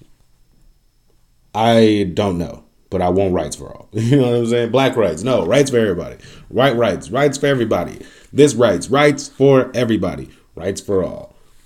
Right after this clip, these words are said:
It's the same concept. Women, this color woman, that color, all women. Because like I said in the other podcast, um, if you wasn't giving it up to your husband, white women,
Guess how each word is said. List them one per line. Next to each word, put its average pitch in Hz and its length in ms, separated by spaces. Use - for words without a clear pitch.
It's - 100
the 90 100
same 113 320
concept. 92 640
Women, 135 600
this 131 220
color 131 300
woman, 127 320
that 127 220
color, 123 320
all 110 600
women. 85 320
Because 85 300
like 87 180
I 107 80
said 120 240
in 117 100
the 120 80
other 127 160
podcast, 131 640
um, 85 600
if - 540
you 85 120
wasn't 107 260
giving 120 160
it 120 100
up 123 160
to 131 100
your 127 140
husband, 123 500
white 85 240
women, 85 340